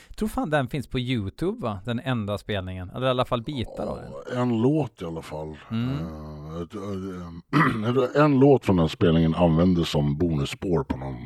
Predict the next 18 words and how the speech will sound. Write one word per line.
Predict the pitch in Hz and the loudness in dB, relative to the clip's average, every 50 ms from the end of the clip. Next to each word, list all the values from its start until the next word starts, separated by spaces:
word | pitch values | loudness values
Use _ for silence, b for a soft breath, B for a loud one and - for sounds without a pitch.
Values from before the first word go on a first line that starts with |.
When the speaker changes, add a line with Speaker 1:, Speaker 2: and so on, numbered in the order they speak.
| - - - _ _ _ - - | -16 -18 -20 _ _ _ -8 -6
Speaker 2:
Triumphator | 78 73 71 71 - 73 69 - - - 64 62 62 - - | -4 -4 -4 -4 -4 -6 -6 -6 -8 -10 -8 -8 -10 -12 -8
E | - 85 73 - - | -6 -6 -6 -4 -4
P, | - - | -8 -8
liksom. | 55 67 69 - - 76 69 73 | -8 -8 -10 -8 -8 -6 -4 -4
Och, | 80 73 - _ - - 65 | -4 -4 -6 _ -14 -10 -8
eh, | 64 64 62 62 - B B B B B B B B B B B B | -8 -8 -8 -10 -12 B B B B B B B B B B B B
det | - 85 90 | -2 2 4
är | 82 | 4
väl | 80 82 82 80 73 | 6 6 4 2 2
den | - 82 76 76 | 0 0 0 0
enda | 73 71 65 64 71 | 0 -2 -4 -4 -2
låten | 71 76 76 78 - - 82 76 | 0 2 2 0 0 -2 -2 0
vi | 76 | 0
satte, | 73 - 76 69 - _ _ - - | -2 -2 -4 -6 -8 _ _ -12 -10
liksom. | - - - - - - 104 | -10 -10 -12 -12 -10 -10 -8
<laughs> | - - - 156 - - - - - - 180 - 1077 - 180 - - - - 147 - 147 143 - 131 208 - - - 196 - - - 87 | -6 -4 -4 -2 0 0 0 2 4 6 6 6 4 2 0 -2 -2 -4 -4 -4 -4 -4 -2 0 2 2 2 2 0 -4 -2 -2 -2 -4
Tur | 87 85 82 | -2 -2 -4
det. | 80 80 | -4 -6